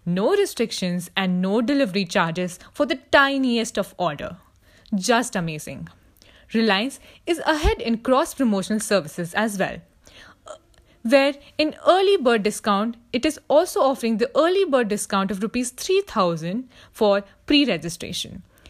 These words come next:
These discounts are promoted to its existing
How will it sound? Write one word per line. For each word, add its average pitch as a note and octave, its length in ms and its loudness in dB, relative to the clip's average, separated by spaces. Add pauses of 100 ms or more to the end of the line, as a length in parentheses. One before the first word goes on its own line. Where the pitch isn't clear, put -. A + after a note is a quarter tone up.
(140)
These A#3+ 220 2
discounts A3 640 -2
are G#3+ 120 2
promoted A#3+ 640 0 (220)
to D#4+ 80 2
its D#4+ 180 0
existing F4+ 720 -2